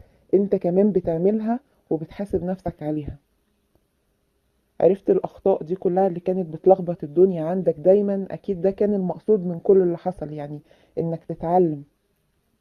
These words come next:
وده بيبقى المقصود من، على فكرة، من كل اللي بيحصل في حياتنا. يعني أي حاجة بنشوفها سيئة في حياتنا هي المقصود منها فعلًا إن إحنا نتعلم.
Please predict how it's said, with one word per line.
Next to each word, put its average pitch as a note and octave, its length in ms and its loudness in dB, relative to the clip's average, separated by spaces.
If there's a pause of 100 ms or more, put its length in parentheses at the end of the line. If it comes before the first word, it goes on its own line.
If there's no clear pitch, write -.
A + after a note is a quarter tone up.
(2750)
وده F#3+ 240 12
بيبقى B3 300 8
المقصود F#3+ 580 2
من، F#3+ 160 0
على E3 200 0
فكرة، A3 360 4
من E3+ 240 -2 (100)
كل A3+ 300 12
اللي F3 220 8
بيحصل F3+ 420 6
في E3+ 120 -16
حياتنا. F3+ 440 0
يعني D3 340 -8
أي G#3+ 180 -2
حاجة G3 280 0
بنشوفها E3 580 -8 (560)
سيئة F#3 400 6
في - 120 -18
حياتنا G3+ 640 -2
هي F3 220 -2
المقصود F3 540 0
منها G3+ 300 0
فعلًا G#3 440 2 (420)
إن E3+ 160 0
إحنا G3 260 -2
نتعلم. E3 600 -2